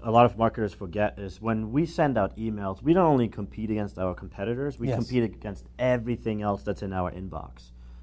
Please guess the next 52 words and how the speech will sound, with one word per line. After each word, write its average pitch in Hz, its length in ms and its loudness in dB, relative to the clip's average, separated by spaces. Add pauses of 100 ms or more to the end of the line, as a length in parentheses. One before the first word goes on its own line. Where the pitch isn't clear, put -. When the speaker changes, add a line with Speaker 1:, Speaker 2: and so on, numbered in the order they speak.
(100)
Speaker 1:
And 104 200 -2
so 110 360 8
if 110 200 0
I 135 160 8
am 117 240 2 (120)
sending 113 380 -4
this 101 200 -8
out 104 220 2
during 107 200 -8
the 95 80 -10
week 101 460 -8
and 98 360 -10
I'm 104 380 -2
at 110 240 -2
work, 110 320 -4
I 101 140 -4
don't 101 180 -10
think 98 160 -8
I'm 92 80 -8
going 95 200 -8
to 85 40 -12
take 92 240 -14
a 92 60 -16
survey. 120 420 -4
Speaker 2:
Yep. 131 160 -4 (140)
Speaker 1:
So 123 240 12
what 127 400 8 (120)
is 123 160 0
the 117 100 -2
benefit 107 520 -2
to - 80 -10
me, 101 300 -4 (240)
and 104 280 -4
what 117 280 4
is 117 100 -4
the 107 140 -2
opportunity 101 500 -6
cost 95 300 -4
of 90 100 -12
me 98 140 -8
taking 98 400 -10
the 85 100 -12
time 95 420 -10
out 101 140 -4
of 95 140 -8
my 90 120 -10
busy 85 260 -10
schedule 82 420 -10
Speaker 2:
Yes. 120 300 -4 (240)
Speaker 1:
to - 200 -8
act 95 300 -8
upon, 80 400 -14